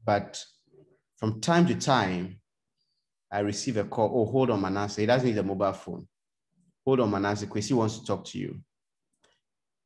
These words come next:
I've, uh, heard from you or about you and your family for so long. I'm calling to find out how you are faring."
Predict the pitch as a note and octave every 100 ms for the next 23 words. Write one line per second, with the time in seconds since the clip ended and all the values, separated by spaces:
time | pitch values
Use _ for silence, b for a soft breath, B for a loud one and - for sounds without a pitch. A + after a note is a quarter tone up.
0 | _ _ _ - G2+ G2+ F#2+ - G2 F#2+
1 | F#2 F2+ F2+ F2+ - _ _ _ _ _
2 | _ _ _ - - _ - A#2 B2 G#2+
3 | - - _ _ _ _ _ _ _ G#2+
4 | G2+ G#2 A2 G#2+ G2 F#2 F#2+ F#2 - A#2
5 | G#2+ F2+ - G#2+ G#2+ G2+ F#2 F2+ A2 G2
6 | F#2+ G2 G2 - A#2 A#2 - A2 G2+ F#2
7 | G#2+ G#2+ F#2 - B2 G2+ F#2 -